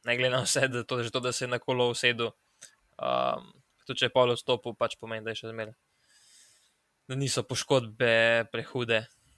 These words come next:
um, ne glede na vse, ker bi se vse skupaj lahko veliko slabše končalo. Um, ja, kar pa se tiče samega poteka etape, um, ja,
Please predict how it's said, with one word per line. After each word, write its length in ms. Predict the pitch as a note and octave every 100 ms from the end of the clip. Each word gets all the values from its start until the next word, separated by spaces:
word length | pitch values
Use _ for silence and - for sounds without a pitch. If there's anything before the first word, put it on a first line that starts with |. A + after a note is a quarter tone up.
| _
um, 200 | - - -
ne 100 | A2+
glede 200 | A#2 A2+
na 100 | F#3+
vse, 160 | - G#2+
ker 120 | A#2+ A2+
bi 60 |
se 140 | A2+ A#2
vse 140 | A#2
skupaj 360 | - B2 - A#2+
lahko 260 | A2+ - A#2
veliko 260 | B2 B2 -
slabše 260 | B2+ -
končalo. 380 | B2 A2+ C3+ A#2 _ _ - _ _ _ _
Um, 800 | A#2 A2+ A#2 A#2+ A#2 A#2 A#2+ A#2 - _ _ _ _ -
ja, 140 | - C#3
kar 140 | C3 A#2+
pa 60 |
se 120 | - C3+
tiče 180 | C3+
samega 340 | B2+ C3+ C3 B2+
poteka 480 | B2+ - E3+ E3+ - -
etape, 580 | - - D3+ D#3 D#3 C3 - _ C#3+
um, 680 | B2 B2 B2 B2 B2 B2 A#2+ _ _ _ _ _ _ _ _ _ _ _
ja, 180 | B2+ C#3+